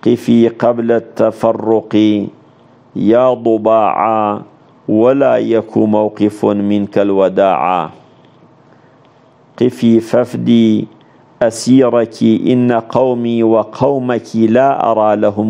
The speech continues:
اجتماعا. ئیتر هەروە پێ ئەڕوا، ئەڵێ: "فلما أن جرى سمن عليها كما طينت بالفدن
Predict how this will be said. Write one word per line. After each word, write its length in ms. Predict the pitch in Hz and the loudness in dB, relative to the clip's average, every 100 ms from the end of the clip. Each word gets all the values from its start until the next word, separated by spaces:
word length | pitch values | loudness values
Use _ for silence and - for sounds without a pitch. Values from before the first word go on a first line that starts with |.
| 107 | -2
اجتماعا. 720 | 101 - 98 98 98 78 92 78 - _ _ _ _ _ - | -4 -2 -2 0 -2 -2 -2 -4 -12 _ _ _ _ _ -8
ئیتر 180 | 127 117 | -6 -2
هەروە 220 | 120 123 120 | 0 0 2
پێ 100 | 127 120 107 | 2 2 2
ئەڕوا، 260 | 110 117 113 | 0 0 2
ئەڵێ: 260 | 110 113 110 110 110 - - _ | 2 0 0 -4 -10 -20 -20 _
"فلما 480 | 110 113 117 113 110 107 | -2 -2 -2 -2 -2 -2
أن 100 | 107 | -4
جرى 520 | 101 107 107 104 98 101 - - _ | 0 0 2 0 -2 -6 -18 -20 _
سمن 520 | - - 110 107 107 | -8 -4 -2 -2 -2
عليها 840 | 87 104 101 101 104 101 101 95 - - _ _ _ _ - | -2 -2 0 -2 0 0 0 -2 -10 -20 _ _ _ _ -6
كما 320 | 110 104 98 | -4 -2 -2
طينت 560 | - 104 98 101 98 95 | -2 -2 0 -2 -2 -2
بالفدن 640 | 95 98 - 95 92 | -2 -4 -4 -4 -2